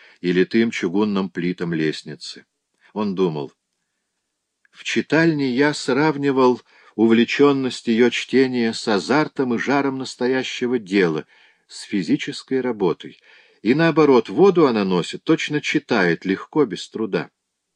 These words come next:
Эта плавность у неё во всём. Точно общий разгон к жизни она взяла давно, в детстве, и теперь всё совершается у неё с разбегу, само собой,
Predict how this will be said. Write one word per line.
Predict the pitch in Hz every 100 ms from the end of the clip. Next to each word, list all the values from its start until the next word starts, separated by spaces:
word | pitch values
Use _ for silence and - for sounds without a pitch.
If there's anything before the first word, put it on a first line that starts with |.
| _ _ _
Эта | 101 98 113
плавность | - 117 147 123 107 -
у | 95
неё | 90 95 101
во | 98
всём. | - - 78 64 _ _ _ _ _ _ -
Точно | 113 - 117
общий | 127 120 - - 117
разгон | 117 101 117 113
к | 98
жизни | 85 147 117 98
она | 92 87
взяла | 90 98 101
давно, | 101 101 135 123
в | 80
детстве, | 139 147 - - 73 - - _ _
и | 113
теперь | 107 101 151
всё | - 151
совершается | 147 131 127 - 139 131 - 113
у |
неё | 117 120 127 120 _ _ _ _
с | -
разбегу, | 139 117 92 92 73 76
само | - 127 139
собой, | - 127 110 76